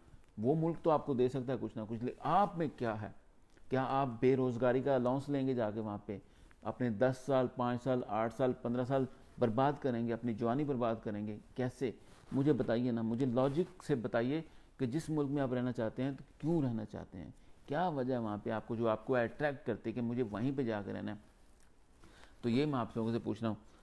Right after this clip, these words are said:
क्योंकि इतना आसान तो नहीं होता ना, मूव करना तो आसान होता है, वीज़ा लेके जा सकते हैं। मैं होके आऊँ, मुझे कोई चीज़ अट्रैक्ट क्यों नहीं की, मैं वहाँ पे क्यों नहीं सेटल हुआ,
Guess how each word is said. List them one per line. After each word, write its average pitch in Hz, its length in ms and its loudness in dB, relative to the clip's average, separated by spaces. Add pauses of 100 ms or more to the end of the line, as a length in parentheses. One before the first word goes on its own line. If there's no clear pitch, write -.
क्योंकि 131 220 0
इतना 147 400 0
आसान 123 460 0
तो 147 100 2
नहीं 180 120 0
होता 127 220 0
ना, 147 120 -2 (500)
मूव 135 200 4
करना 160 240 2
तो 160 100 0
आसान 143 260 0
होता 117 200 -4
है, 110 120 -6 (360)
वीज़ा 110 220 2
लेके 117 240 0
जा 107 140 -2
सकते 107 140 -4
हैं। 104 60 -4 (240)
मैं 147 220 2
होके 131 300 0
आऊँ, 104 220 -2 (360)
मुझे 160 260 4
कोई 185 200 4
चीज़ 147 260 0
अट्रैक्ट 127 440 0
क्यों 113 120 -2
नहीं 110 140 -2
की, - 240 -12 (380)
मैं 135 220 0
वहाँ 156 200 0
पे 143 120 -6
क्यों 139 200 -4
नहीं 139 120 -2
सेटल 113 280 -4
हुआ, 95 280 -6